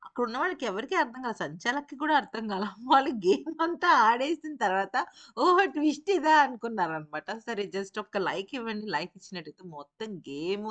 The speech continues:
గేమ్ తర్వాత లైవ్ అప్‌డేట్స్ మొత్తం చెప్పేస్తాననమాట. ఫస్ట్ బేసిక్ పాయింట్ ఏంటంటే ఆహ్,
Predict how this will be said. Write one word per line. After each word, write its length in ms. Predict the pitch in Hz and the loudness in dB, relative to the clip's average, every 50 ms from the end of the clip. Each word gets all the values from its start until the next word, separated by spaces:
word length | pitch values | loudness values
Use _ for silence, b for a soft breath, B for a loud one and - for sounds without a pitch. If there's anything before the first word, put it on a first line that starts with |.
| 202 170 - | -10 -10 -10
గేమ్ 260 | - 143 147 160 165 - | -10 -10 -10 -10 -12 -10
తర్వాత 300 | 156 156 151 139 131 - - | -10 -8 -8 -10 -10 -12 -10
లైవ్ 260 | 120 131 139 160 180 | -10 -8 -6 -6 -6
అప్‌డేట్స్ 380 | 190 180 - 185 185 185 - _ 160 | -6 -8 -8 -10 -10 -10 -10 _ -14
మొత్తం 360 | 147 156 _ _ - 226 233 226 | -14 -14 _ _ -14 -12 -10 -8
చెప్పేస్తాననమాట. 720 | 202 160 - - 139 139 - 131 127 127 127 - 135 139 - - - _ B B B B B B B B - | -10 -10 -10 -10 -14 -12 -12 -12 -14 -14 -14 -16 -16 -14 -14 -14 -16 _ B B B B B B B B -2
ఫస్ట్ 280 | 226 240 240 240 - 233 | -2 -2 -2 -4 -8 -4
బేసిక్ 360 | 214 226 226 233 226 _ - | 0 0 0 0 -2 _ -10
పాయింట్ 320 | - 202 190 190 175 165 175 | -8 -6 -6 -6 -8 -10 -12
ఏంటంటే 420 | 170 160 156 156 170 190 214 196 175 185 202 196 b b b b b b b b - | -12 -12 -12 -14 -10 -6 -6 -4 -4 -4 -6 -8 b b b b b b b b -4
ఆహ్, 320 | 214 208 196 196 196 196 | -2 0 0 2 0 -2